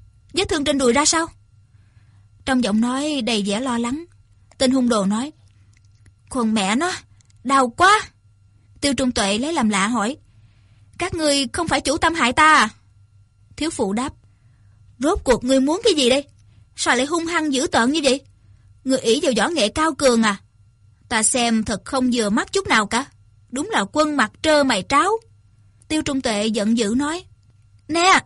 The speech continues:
ta thấy người bị gã này hiếp đáp cho nên có lòng tốt cứu cho. Ai biết đâu là hai người chỉ giả vờ đánh nhau." Thiếu phụ đáp: "Ai nói giả vờ đánh nhau?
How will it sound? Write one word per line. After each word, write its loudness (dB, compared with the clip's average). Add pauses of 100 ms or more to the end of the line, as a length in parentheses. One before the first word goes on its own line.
(380)
ta 2
thấy -2
người -2
bị 0
gã 2
này -2
hiếp -4
đáp -2
cho -2
nên 0
có -2
lòng 0
tốt -2
cứu 2 (140)
cho. 2 (640)
Ai -2
biết -2
đâu 2
là 2
hai -4
người 0
chỉ -2
giả 0
vờ 2
đánh 0
nhau." 0 (960)
Thiếu -2
phụ -4
đáp: -2 (640)
"Ai 0
nói 2
giả 0
vờ 2
đánh 0
nhau? 2